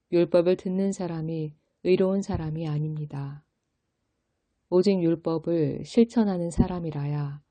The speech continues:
의롭게 될 것이기 때문입니다. 율법을 가지지 않은 이방 사람이 사람의 본성을 따라 율법이 명하는 바를 행하면 그들은 율법을 가지고 있지 않아도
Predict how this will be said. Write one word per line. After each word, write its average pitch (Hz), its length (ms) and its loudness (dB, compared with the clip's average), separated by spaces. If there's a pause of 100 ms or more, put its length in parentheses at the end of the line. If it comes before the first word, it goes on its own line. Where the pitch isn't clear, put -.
(380)
의롭게 185 480 4
될 160 220 -4
것이기 151 540 -6
때문입니다. 147 960 -6 (1800)
율법을 214 420 6
가지지 196 440 0
않은 165 400 -4
이방 170 300 -4
사람이 147 680 -4 (800)
사람의 196 480 4
본성을 190 500 -2
따라 156 480 -6 (440)
율법이 175 420 4
명하는 180 480 -2
바를 151 300 -2
행하면 151 600 -8 (880)
그들은 190 380 4
율법을 175 420 0
가지고 175 420 -4
있지 160 240 -4
않아도 147 600 -4